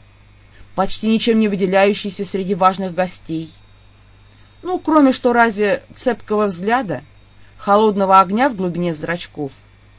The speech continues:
более глубокой сеточки морщин в уголках глаз и явной складки над переносицей, которая выдавала внутреннее напряжение.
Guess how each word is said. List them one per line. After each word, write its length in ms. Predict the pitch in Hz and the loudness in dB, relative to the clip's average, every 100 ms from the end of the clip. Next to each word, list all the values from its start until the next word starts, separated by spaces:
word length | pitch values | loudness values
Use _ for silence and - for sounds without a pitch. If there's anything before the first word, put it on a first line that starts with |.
| - - - | -20 -20 -4
более 420 | 185 240 208 202 | 2 4 6 4
глубокой 500 | 185 208 214 214 180 | 2 0 0 -2 -2
сеточки 460 | 202 202 190 - | -2 -6 -6 -6
морщин 460 | 185 180 185 - 262 | 0 0 0 -2 -2
в 80 | 208 | -2
уголках 460 | 165 165 170 170 | -2 -2 -2 -6
глаз 420 | 160 165 143 - - - - - - - - - - - | -4 -6 -6 -8 -20 -20 -20 -20 -20 -20 -20 -20 -20 -6
и 80 | 214 | 0
явной 400 | 254 311 302 302 | 4 6 6 4
складки 440 | - 269 294 - | 0 0 0 -2
над 160 | 247 254 | -4 -4
переносицей, 960 | 254 262 254 233 185 151 - 131 143 - - - - - - - - - | -2 0 2 0 -4 -10 -12 -14 -14 -16 -20 -20 -20 -20 -20 -20 -10 -6
которая 380 | 190 220 208 196 | 0 2 2 2
выдавала 480 | 185 185 196 196 | 2 4 6 4
внутреннее 420 | 185 190 185 185 180 | 2 -2 -4 -4 -4
напряжение. 840 | 175 175 170 165 156 143 135 | -4 -6 -6 -6 -4 -6 -8